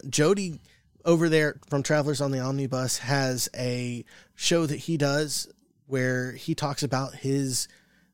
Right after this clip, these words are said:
relationship with horror and how it has affected him throughout his life. It's called Fearology. It's available, I believe, on Anchor and Spotify.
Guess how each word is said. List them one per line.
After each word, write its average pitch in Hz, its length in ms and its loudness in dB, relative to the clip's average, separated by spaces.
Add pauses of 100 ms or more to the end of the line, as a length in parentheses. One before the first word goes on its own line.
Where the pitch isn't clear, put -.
(160)
relationship 135 840 -2
with 120 240 -6
horror 127 540 -4 (480)
and 123 220 -4
how 135 240 0
it 123 120 -2
has 120 420 -2
affected 131 460 -4
him 127 240 -4
throughout 120 380 -4
his 123 240 -6
life. 120 320 -4 (440)
It's - 100 -14
called 139 200 4
Fearology. 151 680 2
It's - 140 -4
available, 135 460 2
I 123 60 -2
believe, 123 520 0
on 120 320 -4
Anchor 143 540 2
and 123 300 -4
Spotify. 165 600 -2